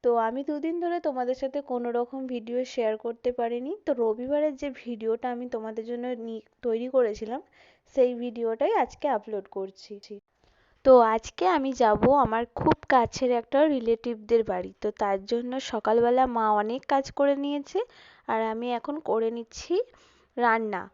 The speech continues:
তো বাড়িতে তো সবাই যাবে না, মা যাবে, আমি আর বোন যাব। তো আর বাকি সবার জন্য রান্নাটা করে রেখে যেতে হবে। তো এখানে হচ্ছে শাটিং মাছ, আমাদের এখানে এটাকে শাটিং মাছ বলে,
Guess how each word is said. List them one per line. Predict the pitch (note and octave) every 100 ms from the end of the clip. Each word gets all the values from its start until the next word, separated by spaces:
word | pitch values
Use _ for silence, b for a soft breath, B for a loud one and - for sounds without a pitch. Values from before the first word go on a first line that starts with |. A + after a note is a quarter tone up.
| b _
তো | A#3
বাড়িতে | G#3+ G#3 G3+ G#3 A#3+
তো | C4+
সবাই | C4+ C4 G#3+ A3+
যাবে | A#3 A#3 B3+
না, | F#4+
মা | E4 A3+ G#3+ G#3
যাবে, | A3 A3+ D#4
আমি | A3 A3+ C#4
আর | E4 D#4
বোন | A#3 G#3+ G#3+
যাব। | G#3 F3+ F3+ F3+ B B B B -
তো |
আর | A#3 A3
বাকি | G#3 - C4+
সবার | D4 C#4 C4+
জন্য | C4+ D4 E4+
রান্নাটা | D4+ C4 A#3 B3 A#3+ D4+
করে | C4 A#3
রেখে | A3+ A3+ A3+
যেতে | G#3+ G3+ G#3
হবে। | G#3 G3+ A3 b b b b _
তো | B3 A3+
এখানে | A3+ B3+ D4
হচ্ছে | D4+ - E4
শাটিং | D#4+ C#4 A#3+ A3+ C4 A3+
মাছ, | G3+ G#3
আমাদের | G#3+ G#3 G#3+ B3+
এখানে | C4 D4+ E4
এটাকে | C#4+ C#4 G#4
শাটিং | - C4 B3 B3
মাছ | A3+ G#3 G3+
বলে, | G#3 G3